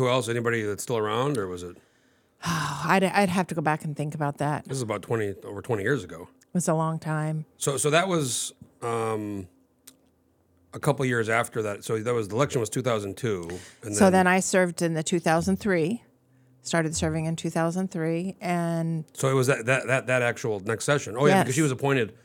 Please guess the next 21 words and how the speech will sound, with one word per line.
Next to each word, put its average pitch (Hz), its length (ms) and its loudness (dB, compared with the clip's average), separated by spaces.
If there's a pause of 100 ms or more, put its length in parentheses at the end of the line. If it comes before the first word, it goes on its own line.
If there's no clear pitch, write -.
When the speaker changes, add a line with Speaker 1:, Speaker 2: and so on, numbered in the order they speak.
(140)
Speaker 1:
he 131 100 -2
won 135 200 4
in 117 60 0
two 110 120 -6
thousand 90 340 -8
two, 90 140 -6
right? 87 260 -6
So - 80 -4
he, 117 40 2
she 165 40 6
Speaker 2:
Correct. 143 220 2
Speaker 1:
was 120 120 0
appointed 113 380 0
right 101 160 -4
away. 95 320 -6 (160)
Speaker 2:
Correct. 160 480 -2 (120)
Speaker 1:
Which, 120 220 0
which 123 160 -2
I 123 80 2
think, 147 240 0
uh, 104 280 -2